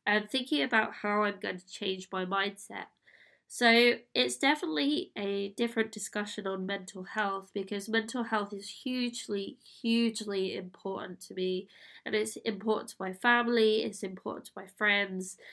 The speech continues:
and it's a different discussion that actually warrants more than one episode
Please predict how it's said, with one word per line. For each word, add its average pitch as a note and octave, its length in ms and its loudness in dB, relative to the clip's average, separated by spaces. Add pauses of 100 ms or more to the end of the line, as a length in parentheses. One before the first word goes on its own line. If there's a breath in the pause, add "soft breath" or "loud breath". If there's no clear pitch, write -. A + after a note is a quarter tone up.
(320 loud breath)
and G#3+ 440 4
it's - 420 -6 (120)
a G3+ 540 -2 (320)
different C4+ 460 2
discussion G#3+ 960 -2
that G#3 340 -2 (180)
actually A3 460 -2
warrants G#3+ 800 -2 (380 soft breath)
more D4+ 260 8
than C4 140 2
one A#3 180 4
episode G3 760 -2